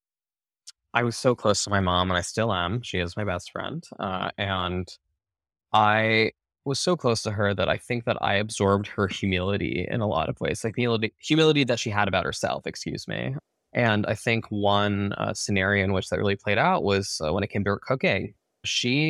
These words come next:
is a marvelous cook. I know that's, uh, <laughs> kind of, uh, you know, expected for any, uh,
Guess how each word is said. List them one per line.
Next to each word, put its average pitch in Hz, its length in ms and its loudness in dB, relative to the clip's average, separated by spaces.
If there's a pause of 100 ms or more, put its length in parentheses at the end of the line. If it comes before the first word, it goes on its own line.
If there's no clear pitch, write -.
is 107 380 2 (240)
a 123 40 0
marvelous 98 460 -2
cook. 98 280 -2
I 104 100 2
know 101 120 2
that's, 98 300 0
uh, 104 340 2
<laughs> - 60 -16
kind 123 260 4
of, 101 200 -2
uh, 110 160 2 (360)
you 127 80 -2
know, 123 80 4
expected 107 640 -2
for - 240 -2
any, 95 420 0
uh, - 240 -6